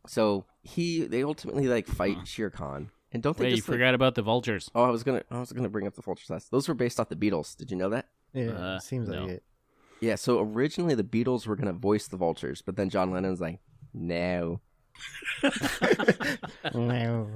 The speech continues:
Speaker 1: <laughs> I can't
Speaker 2: You
Speaker 1: do a
Speaker 2: wanna
Speaker 1: good John
Speaker 2: do?
Speaker 1: Lennon. <laughs> That's, I, I'm not very good at voices, but yeah, basically the Beatles wanted to be in a Disney movie, so their manager reached out to, like, Disney Studios and was like, "Hey, the Beatles, I don't know if you guys have heard of them,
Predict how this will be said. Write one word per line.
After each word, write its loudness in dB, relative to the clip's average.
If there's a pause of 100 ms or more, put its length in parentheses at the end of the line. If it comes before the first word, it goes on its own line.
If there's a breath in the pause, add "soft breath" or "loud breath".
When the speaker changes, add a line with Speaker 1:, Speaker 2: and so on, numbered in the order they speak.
(160)
Speaker 1:
<laughs> -2
I 8
can't 6
Speaker 2:
You -4
Speaker 1:
do 6
a 4
Speaker 2:
wanna 4
Speaker 1:
good 0
John 0
Speaker 2:
do? -4
Speaker 1:
Lennon. -2 (380 soft breath)
<laughs> -4 (720 loud breath)
That's, -8
I, -2
I'm -6
not 0
very 2
good 0
at -2
voices, -4
but 0
yeah, 4
basically 2 (340)
the 4
Beatles 2
wanted 0
to -2
be 2
in 2
a -2
Disney 2
movie, -2
so -6
their 2
manager 0
reached -2
out -2
to, -4 (120)
like, 0 (140)
Disney -2
Studios 0
and -4
was -6
like, -4
"Hey, -2 (320 soft breath)
the -4
Beatles, -2 (160)
I -8
don't 2
know 2
if -2
you -4
guys -2
have -4
heard 2
of 4
them, -4